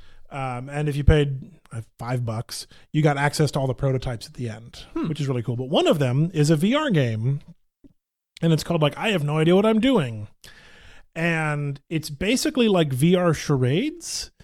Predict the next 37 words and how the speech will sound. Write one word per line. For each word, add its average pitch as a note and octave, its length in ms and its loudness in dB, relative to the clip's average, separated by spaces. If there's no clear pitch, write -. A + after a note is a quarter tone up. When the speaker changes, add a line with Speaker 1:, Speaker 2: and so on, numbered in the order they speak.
Speaker 1:
So - 160 0
you've F#3 140 8
got, G3+ 100 2
it's E3+ 80 2
a F3 60 6
party C4+ 300 2
game. C3+ 220 2
You D#3 80 4
have C#3+ 80 2
one G#3+ 220 4
person A#3+ 260 4
in G3+ 80 6
the F#3 60 6
V F3+ 160 6
R E3+ 120 2
headset D#3 440 2
with, C#3+ 180 0
like, C3+ 160 -4
the C3+ 80 -8
sticks - 400 -2
or C3+ 60 0
whatever. A2+ 420 -4
Speaker 2:
Mm-hmm. E3 380 -4
Speaker 1:
And E3 140 -2
everybody A3+ 400 4
else G3+ 240 6
has F3 240 2
to E3 120 2
guess D#3 400 0
what D#3 260 2
they're D#3 220 6
doing C#3+ 460 6
in C3 140 4
the C3 100 4
V B2+ 220 2
R A#2+ 200 0
world. G#2 580 -8